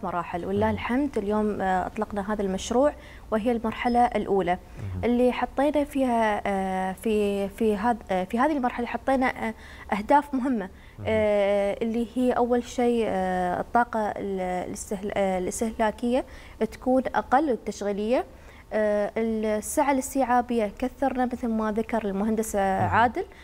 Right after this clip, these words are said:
Speaker 1: كان من خمسة وعشرين متر مكعب في الساعة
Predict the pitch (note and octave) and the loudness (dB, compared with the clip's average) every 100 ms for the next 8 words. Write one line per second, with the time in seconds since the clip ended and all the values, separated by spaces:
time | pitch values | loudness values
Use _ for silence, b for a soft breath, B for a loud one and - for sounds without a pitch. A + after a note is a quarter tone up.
0 | B B - C#4 A#3 - - A3+ B3 A3+ | B B -2 0 0 -4 -10 -4 -2 -2
1 | C#4+ C4+ C4 G3+ G#3+ A#3 A#3+ A#3 G#3 G3 | -2 -2 -2 -4 -4 -2 0 2 2 0
2 | G3 G#3+ B3 A#3 G3+ - A3+ - - - | 0 0 0 -2 -4 -2 0 0 -2 -18
3 | - B3 - D4+ B3 | -6 -4 2 4 4